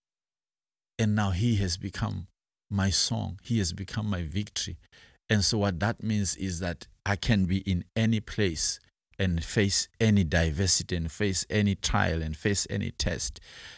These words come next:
And I can be able to say the same as well, that the same one that threw the horse and the rider into the sea, the same one that be able to,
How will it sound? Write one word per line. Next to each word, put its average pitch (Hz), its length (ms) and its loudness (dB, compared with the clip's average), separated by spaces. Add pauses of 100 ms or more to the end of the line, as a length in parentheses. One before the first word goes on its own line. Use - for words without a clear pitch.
(160)
And 101 120 6
I 98 80 6
can 101 220 4
be 85 180 -2
able 101 240 2
to - 140 -4
say 98 280 4
the 85 100 -6
same 101 400 0
as 85 240 -2
well, 95 240 -2
that 87 260 -4
the 92 80 -2
same 110 360 2
one 95 420 -2 (400)
that 101 280 2
threw 107 200 0
the 92 100 0
horse 98 380 -2
and 85 100 -4
the 82 100 -6
rider 90 300 0
into 95 360 -2
the 78 120 -6
sea, 110 420 -2 (440)
the 85 120 -2
same 95 420 2
one 95 340 -2 (380)
that 98 320 0
be 98 120 2
able 98 180 -2
to, - 160 -14